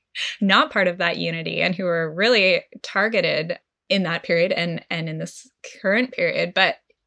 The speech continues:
you know, it's, it's really weird to see, I guess, things that you remember happening and, like, conversations you remember having then sort of erased for the convenience of saying,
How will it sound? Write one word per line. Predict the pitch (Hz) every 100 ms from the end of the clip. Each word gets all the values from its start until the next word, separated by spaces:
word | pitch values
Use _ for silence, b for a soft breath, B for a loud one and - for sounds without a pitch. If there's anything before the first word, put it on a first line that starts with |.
| _
you | 269
know, | 254 226
it's, | 240 -
it's | - 269
really | 240 262 349
weird | 349 220 220
to | 220
see, | 226 - - 170 180
I | - 190
guess, | 170 160
things | - 185 190
that | 185
you | 175 165
remember | 160 151 156 170
happening | 151 - 180 180 185 196 - B B B B -
and, | 165 165
like, | 180 160 - - _ _
conversations | - 190 175 175 180 185 180
you |
remember | 175 170 170
having | 175 170 170
then | 165 160 190
sort | - 190
of | 170
erased | 170 156 151 190 - - - -
for | -
the | 196
convenience | 190 226 190 196 190 185
of | 175
saying, | - 170 165 165 165 175